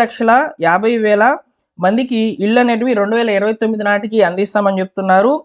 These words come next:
రెండు పాయింట్ యాభై లక్షల మందికి ఇళ్ల స్థలాలు కేటాయింపు అనేది జరుగుతుంది. రెండు పాయింట్ అరవై ఒక్క లక్షల మందికి జూన్ నాటికి లబ్ధిదారులకు ఇల్లు పూర్తి చేసిస్తామని చెప్తున్నారు. So ఇలా ప్రభుత్వం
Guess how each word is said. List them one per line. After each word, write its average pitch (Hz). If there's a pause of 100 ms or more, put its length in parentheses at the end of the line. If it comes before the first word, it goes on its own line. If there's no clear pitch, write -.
(320)
రెండు 202 (100)
పాయింట్ 233
యాభై 208
లక్షల 196
మందికి 226
ఇళ్ల 202
స్థలాలు 214 (100)
కేటాయింపు 202
అనేది 190
జరుగుతుంది. 196 (420)
రెండు 220
పాయింట్ 254
అరవై 214
ఒక్క 220
లక్షల 208
మందికి 208 (520)
జూన్ 247
నాటికి 226 (280)
లబ్ధిదారులకు 226 (100)
ఇల్లు 226
పూర్తి 233
చేసిస్తామని 202
చెప్తున్నారు. 190 (500)
So 240 (140)
ఇలా 269 (1120)
ప్రభుత్వం 196